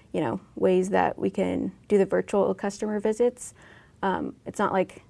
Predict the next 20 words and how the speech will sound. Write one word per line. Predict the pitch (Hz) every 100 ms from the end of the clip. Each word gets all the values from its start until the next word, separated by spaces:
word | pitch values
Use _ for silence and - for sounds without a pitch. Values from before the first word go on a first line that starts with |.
| _
I | 202
don't | 226
ever | 190 190
see, | 190 175
like, | 170
the | 175
virtual | 180 185 190
customer | - 190 - 180
visits | 196 190 185
going | - - 196 -
away, | - - 220 240
but | -
it's | -
how | - 196
can | 190 190
you | 185 180 185 - - - -
enhance | 190 190 190 185 185
them | 185 190 185 190 -
or | 190
maybe, | 190 175 175 180 190